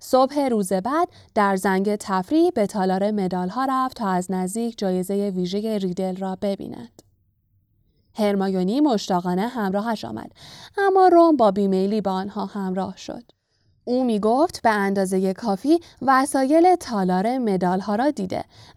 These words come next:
و همانقدر تا آخر عمرش برایش کافی است.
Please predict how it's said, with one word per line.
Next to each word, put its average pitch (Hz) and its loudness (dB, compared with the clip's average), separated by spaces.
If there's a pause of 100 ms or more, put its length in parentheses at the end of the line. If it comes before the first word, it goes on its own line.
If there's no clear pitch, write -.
و 330 6
همانقدر 349 0
تا 214 -8
آخر 202 -2
عمرش 233 -2
برایش 185 -4
کافی - -12
است. - -16